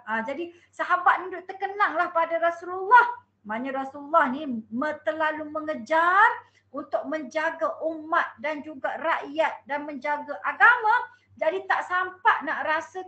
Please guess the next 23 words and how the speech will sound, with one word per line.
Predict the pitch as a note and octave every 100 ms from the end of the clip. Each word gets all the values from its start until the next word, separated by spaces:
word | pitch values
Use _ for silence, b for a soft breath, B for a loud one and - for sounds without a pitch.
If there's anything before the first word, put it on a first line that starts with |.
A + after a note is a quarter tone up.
| -
kesenangan. | E4+ F4 D#4+ C#4+ C#4 B3 F3+ - _ _
Dan | A#3+ G#4 G#4
didikan | G4+ G4+ G#4+ - G#4 G4
itulah | G#4+ - C5 A#4 E4
yang | E4
diberikan | F4 C#4 F4+ G#4 B4 G#4 F4+ D#4+
kepada | D#4+ D#4+ D4+ F4+
isteri | D4+ F4+ G4+ - G4+ E4
baginda. | B3+ C4+ C#4 C#4+ D#4+ G#4+ - B B C#4
Dan | D4+
isteri | F4+ - A#4+
baginda | A#4 F4 F4+ F4 E4 E4
turut | E4+ E4+ C#4 F4
sama | E4+ E4
menyokong | D#4+ D#4+ E4+ B4 - - A4 A#3 - _ _
pekerjaan | E4+ - F4 B3+ D#4+ - - E4 C#4+
dan | C#4+ C#4+
juga | C4+ B3 D4 G#4 - -
kerasulan | - G#4 D#4+ D4+ D4 C#4+ C4+ B3+
Rasulullah | C4 C4 C4+ C4 A#3+ C4
sallallahu | B3+ A#3+ A#3+ A#3 A3
alaihi | A3+
wasallam. | A3+ A3+ G#3 G#3+ G#3+ G#3 G3+ G3+